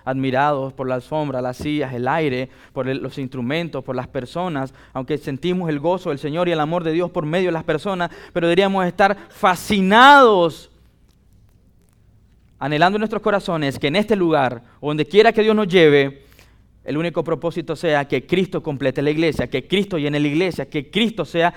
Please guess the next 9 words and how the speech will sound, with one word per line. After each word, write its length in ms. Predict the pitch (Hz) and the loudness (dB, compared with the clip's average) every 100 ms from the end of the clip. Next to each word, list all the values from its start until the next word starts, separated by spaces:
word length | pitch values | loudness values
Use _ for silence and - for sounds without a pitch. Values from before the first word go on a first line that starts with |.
| - - | -8 0
quien 280 | 180 170 | 0 2
da 260 | 165 196 233 - - | 2 4 2 -4 -4
la 180 | 156 | -2
plenitud 680 | 139 156 160 156 247 175 113 - | -2 -4 -4 -6 -4 -4 -6 -12
a 100 | - | -8
la 120 | 127 123 | -6 -6
iglesia. 420 | 110 113 - - - _ _ _ - | -8 -8 -10 -10 -20 _ _ _ -2
Amén. 380 | 175 277 359 - _ _ _ _ _ - _ _ _ - | 2 2 2 -10 _ _ _ _ _ -20 _ _ _ -10
Pensando 680 | 165 196 190 170 156 151 | -6 0 0 0 -4 -4